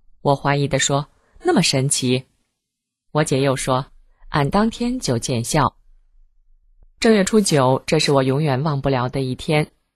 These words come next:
我决定看《转法轮书》。，因为九六年丈夫的大姨就教给我盘腿，这次盘着腿看了半个小时的书。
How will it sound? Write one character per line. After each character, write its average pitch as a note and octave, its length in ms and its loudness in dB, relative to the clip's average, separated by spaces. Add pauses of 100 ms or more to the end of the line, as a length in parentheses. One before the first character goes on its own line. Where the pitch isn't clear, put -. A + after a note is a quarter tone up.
(140)
我 E3 160 4
决 D#3+ 160 2
定 D3 280 -2
看 C3 320 -4
《转 C#3+ 200 -4
法 A#2+ 180 -6
轮 A#2+ 220 -2
书》。， - 340 0 (880)
因 G3+ 100 6
为 G#3+ 80 6
九 F3+ 140 2
六 F3 120 4
年 C3+ 260 -2
丈 D3+ 220 -2
夫 C#3+ 80 -8
的 C#3 120 -2
大 C#3+ 200 -2
姨 C3 240 -2
就 C3 300 0
教 D3 180 -2
给 C#3+ 140 -6
我 C3 140 -2
盘 C3+ 280 -6
腿， C3 400 -4 (480)
这 F#3+ 140 2
次 - 140 -2
盘 C#3 200 -4
着 D#3+ 120 -2
腿 B2 260 -6
看 B2+ 200 -8
了 B2 60 -4
半 C3+ 220 -4
个 C3 80 -6
小 B2 220 -4
时 B2+ 180 -6
的 C3 140 -2
书。 - 340 -2